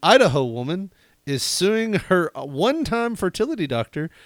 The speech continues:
saying he secretly used his own sperm to inseminate her thirty-four years ago. The latest in str-, uh, the latest in a such string. I'm sorry. The latest in a string of such cases brought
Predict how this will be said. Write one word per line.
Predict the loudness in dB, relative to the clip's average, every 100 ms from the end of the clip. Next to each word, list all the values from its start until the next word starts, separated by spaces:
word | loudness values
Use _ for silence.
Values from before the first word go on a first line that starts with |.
| -20 -8
saying | -2 0 0
he | -4 -6
secretly | -6 -6 -6 -6 -6
used | -6 -6 -6 -4
his | -4
own | -2 -2 -2
sperm | -4 -6 -4 -4 -4
to | -4
inseminate | -4 -4 -6 -4 -4 -4
her | -4
thirty-four | -4 -4 -4 -4 -4
years | -4 -6
ago. | -8 -14 -16 -18 -20 -20 _ _
The | -6
latest | 0 2 2 0 -4
in | -6
str-, | -4 -4 -6 -10
uh, | -4 -4 -4 -8
the | -8 -2
latest | 2 4 2 -2 -4
in | -6 -4
a | -4
such | -2 -4 -4 -10 -8
string. | -6 -4 -4 -4 -4 -6 -10 _ _ _ -12
I'm | -10
sorry. | -6 -4 -6 -8 _ _ -18 -18 -18 _ _ _ _ -6
The | -2
latest | 2 4 2 0 -4
in | -4
a | -2 -2
string | -2 -2 -2 -2 -6
of | -6 -6
such | -4 -4 -4 -6
cases | -4 -4 -4 -8 -8
brought | -2 -2 -2